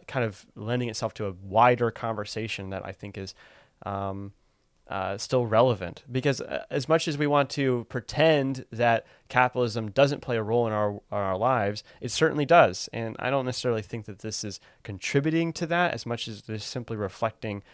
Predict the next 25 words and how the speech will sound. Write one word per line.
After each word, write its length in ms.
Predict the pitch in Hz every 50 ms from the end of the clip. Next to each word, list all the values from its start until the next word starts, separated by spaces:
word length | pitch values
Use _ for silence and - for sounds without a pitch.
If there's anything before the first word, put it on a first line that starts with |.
| - _
stories 520 | - - - - 107 104 104 101 98 -
that 160 | - 92 80 -
people 400 | - 110 - - 95 92 87 - _ _ -
kind 180 | - - 143 160
of 100 | 151 123
wanna 160 | 135 131 120
be 120 | 104 107
told. 320 | 95 - - 90 87 - - _ _ _ _ _ _ _ _ _ _ _ -
Um, 260 | - 104 101 98 95 -
I 120 | - 131
was 180 | 139 135 127 135
listening 280 | 147 143 - 151 139
to 80 | 127 127
this 100 | 123 117
podcast 560 | - - 139 135 131 - 139 135 127 120 -
a 40 | 131
long 120 | 120 113
time 200 | - - 127 135
ago 220 | 131 127 131 127 120
called 300 | - - 101 95 92 -
Business 440 | 135 135 131 135 143 139 - - -
Wars. 440 | 139 139 143 143 143 143 139 - - - - - - -
They 60 | -
talked 260 | - - 117 110 92
about 400 | 107 101 104 107 104 101 101 -